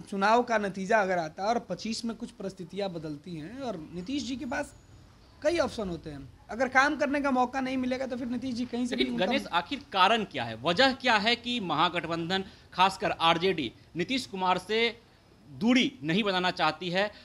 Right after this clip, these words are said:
Speaker 2: और आरजेडी सुप्रीमो लालू प्रसाद यादव ने जो बयान जारी किया, जो बयान उन्होंने दिया, उससे साफ जाहिर है कि लालू यादव के मन में जो भी हो, लेकिन वो सामने कुछ भी बयान नहीं करना चाहते, नीतीश के खिलाफ नहीं बोलना चाहते।
Speaker 1: देखिए, इसके दो कारण हैं।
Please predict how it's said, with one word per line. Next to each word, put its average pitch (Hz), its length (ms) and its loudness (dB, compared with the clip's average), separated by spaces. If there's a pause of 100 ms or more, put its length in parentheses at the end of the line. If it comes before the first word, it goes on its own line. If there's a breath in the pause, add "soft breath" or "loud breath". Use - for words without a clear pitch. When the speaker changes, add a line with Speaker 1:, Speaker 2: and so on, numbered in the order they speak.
(140)
Speaker 2:
और 156 300 0
आरजेडी 180 540 2
सुप्रीमो 180 320 -6
लालू 170 140 0
प्रसाद 165 200 -6
यादव 170 160 0
ने 170 60 -4
जो 165 80 -4
बयान 151 400 2
जारी 139 240 0
किया, 156 220 -4
जो 147 120 -6
बयान 147 240 2
उन्होंने 160 240 0
दिया, 139 300 2 (300 loud breath)
उससे 240 180 -4
साफ 254 380 2
जाहिर 226 240 2
है 262 60 2
कि 269 380 -4
लालू 262 280 4
यादव 240 280 4 (100)
के 247 120 0
मन 214 240 0
में 269 120 2
जो 247 140 4
भी 262 100 2
हो, 190 240 2
लेकिन 170 300 -4
वो 240 120 2
सामने 220 560 2 (260)
कुछ 214 120 -8
भी 240 100 0
बयान 202 260 4
नहीं 220 120 0
करना 160 240 -2
चाहते, 139 220 -4
नीतीश 185 200 -4
के 214 80 -8
खिलाफ 196 320 0
नहीं 196 140 -2
बोलना 127 240 -6
चाहते। 110 320 -14
Speaker 1:
देखिए, 247 160 2
इसके 285 160 2
दो 214 180 6
कारण 135 320 -4
हैं। 117 120 -12